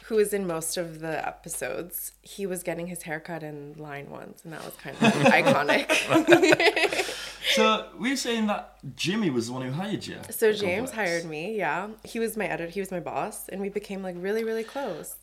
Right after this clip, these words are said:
Speaker 3: This is Jimmy of Throwing Fits. So
Speaker 1: Yeah.
Speaker 3: obviously we've had the boys on the podcast. But yeah, that surprised me when you said about it. But to jump back as well,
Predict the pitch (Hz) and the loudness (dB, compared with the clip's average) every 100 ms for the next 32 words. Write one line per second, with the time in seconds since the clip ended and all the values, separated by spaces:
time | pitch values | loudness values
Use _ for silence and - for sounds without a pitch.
0 | - 127 - 117 98 143 135 127 120 113 | -8 -6 -4 -4 -2 0 2 2 0 2
1 | 104 101 120 104 104 107 92 - - - | 2 2 0 0 0 0 -2 -4 -8 -8
2 | - 190 95 90 87 87 92 90 95 85 | -8 -4 0 2 2 -2 -8 -6 -6 -6
3 | - - 101 127 117 110 123 117 135 139 | -8 -10 2 4 4 2 0 2 2 0
4 | - - - 190 220 202 - 226 226 131 | -4 -16 -8 2 4 4 2 0 0 0
5 | 110 110 117 120 131 170 123 107 - 80 | 0 0 0 -2 -2 -2 0 0 -2 -8
6 | 73 - - - - 170 139 240 139 208 | -10 -14 -20 -20 -4 -2 0 0 0 0
7 | - 120 123 135 87 95 | 0 0 2 2 2 -4